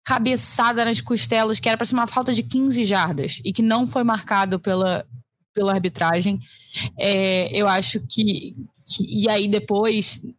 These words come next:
dois, duas ou três descidas depois, teve esse holding. É claro que na hora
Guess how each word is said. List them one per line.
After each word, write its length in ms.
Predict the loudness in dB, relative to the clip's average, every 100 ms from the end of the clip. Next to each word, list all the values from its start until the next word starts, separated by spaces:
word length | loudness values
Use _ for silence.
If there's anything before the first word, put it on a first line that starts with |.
| _ -4
dois, 320 | 0 0 -2 -6 -12 -10
duas 260 | -4 -2 0
ou 200 | 0 -2 -10 -8
três 220 | -2 0
descidas 440 | 0 0 0 0 0
depois, 560 | -2 -2 0 0 -2 -6 -10 -10 -2
teve 260 | -2 0
esse 180 | 0 0
holding. 480 | 0 0 0 0 -2 -6 -12 _
É 100 | -4
claro 320 | 0 0 0
que 260 | 0 -2 -2 -2
na 300 | 0 2 2
hora 380 | 2 2 0